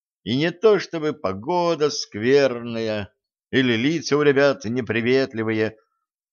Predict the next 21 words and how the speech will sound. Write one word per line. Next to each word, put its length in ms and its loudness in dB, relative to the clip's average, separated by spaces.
просто 640 4
для 220 -2
битого 640 -2
судьбой 760 -2
пса 260 2
войны, 720 -2
за 200 -4
которым 420 2
в 40 -4
своё 440 2
время 360 2
охотилась 600 -2
добрая 460 4
половина — 760 -2
суверенной 580 0
Ичкерии, 760 0
и 380 2
коего 480 4
свои 560 -2
же 180 -8
братья-славяне 1400 0